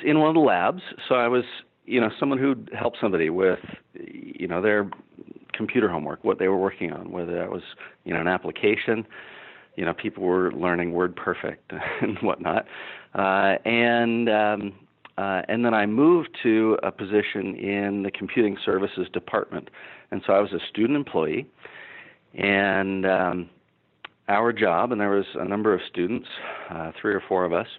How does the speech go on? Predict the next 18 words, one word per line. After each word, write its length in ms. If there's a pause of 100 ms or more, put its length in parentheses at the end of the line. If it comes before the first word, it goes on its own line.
(720)
and, 580
uh, 320
and 140
then, 280
you 80
know, 100 (100)
staff 420
who, 360
who, 200
who 160
ran 240
this 160
as 120
well. 160
And 80
our 120
job 320
was 140